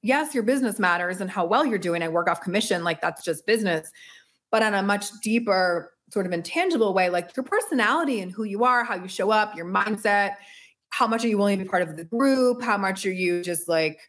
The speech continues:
you know, not wanting to contribute? We are greater with the whole of our parts than us individually. And so it wasn't something I would have been able to articulate a little while ago, but the,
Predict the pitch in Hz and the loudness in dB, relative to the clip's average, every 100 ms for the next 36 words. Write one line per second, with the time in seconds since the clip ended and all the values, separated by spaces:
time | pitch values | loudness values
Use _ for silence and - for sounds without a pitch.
0 | _ _ 185 180 170 196 254 262 254 247 | _ _ -6 -4 0 0 2 0 0 -2
1 | 247 233 262 240 247 240 233 233 226 294 | -2 0 -2 -2 0 0 0 2 2 2
2 | 269 202 208 202 196 180 170 185 _ _ | -2 -4 -2 0 2 2 0 -4 _ _
3 | 185 233 269 233 - 208 208 202 180 170 | 0 2 2 -2 -2 -2 2 0 0 0
4 | 160 - 160 196 254 - 196 185 180 190 | -2 -2 -2 0 -2 -2 -2 0 -2 -2
5 | 175 190 170 190 180 165 156 160 - 185 | -2 -2 0 -2 0 0 0 -4 -4 -4
6 | 190 185 214 190 185 180 180 185 _ _ | -2 -2 0 2 2 2 0 -6 _ _
7 | 240 233 262 311 302 294 269 262 247 233 | 0 2 2 0 -2 -2 0 2 2 2
8 | 226 226 208 202 208 175 - - 262 285 | 2 0 -2 -2 0 -2 -2 -6 -2 0
9 | 285 294 294 285 294 294 294 294 294 294 | 2 2 2 2 2 2 2 0 2 2
10 | 294 202 190 196 | 0 -2 0 -2